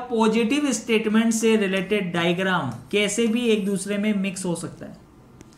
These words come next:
अब वो बोल रहा है कि सभी ए के क्या B होने की संभावना है क्या? बिल्कुल,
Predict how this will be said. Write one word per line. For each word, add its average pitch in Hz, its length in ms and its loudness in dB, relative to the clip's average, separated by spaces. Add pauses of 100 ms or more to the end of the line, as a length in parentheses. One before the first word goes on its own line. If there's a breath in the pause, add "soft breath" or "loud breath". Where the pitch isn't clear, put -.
(200)
अब 208 120 2
वो 247 140 6
बोल 220 220 4
रहा 240 100 4
है 254 60 0
कि 269 120 2
सभी 240 360 2
ए 226 240 2 (100)
के 254 180 0
क्या 262 220 0
B 208 240 2
होने 226 300 6
की 233 160 0
संभावना 214 520 2
है 202 180 2
क्या? 226 400 0 (320 loud breath)
बिल्कुल, 214 520 2